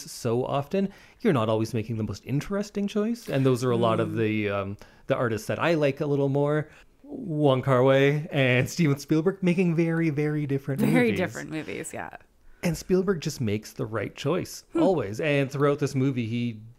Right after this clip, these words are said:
Speaker 1: just shows you that, that he knows how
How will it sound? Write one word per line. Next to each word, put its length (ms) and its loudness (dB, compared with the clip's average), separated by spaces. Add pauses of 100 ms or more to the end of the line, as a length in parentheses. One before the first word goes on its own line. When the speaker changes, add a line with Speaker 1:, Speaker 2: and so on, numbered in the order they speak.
Speaker 1:
just 260 -4
shows 300 -2
you 80 -2
that, 340 -8
that 300 -4
he 580 -4
knows 840 2 (180)
how 460 0